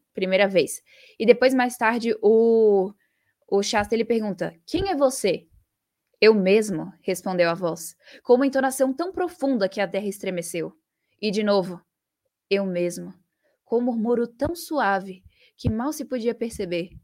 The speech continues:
E parecia, no entanto, que esse murmúrio agitava toda a folhagem à volta.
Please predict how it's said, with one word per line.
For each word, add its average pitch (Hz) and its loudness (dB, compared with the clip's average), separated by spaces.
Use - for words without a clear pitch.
E 220 -8
parecia, 262 -2
no 247 -4
entanto, 220 -8
que 262 -6
esse 277 -6
murmúrio 208 -4
agitava 202 -6
toda 220 -4
a 226 -8
folhagem 180 -4
à 180 -2
volta. 170 -4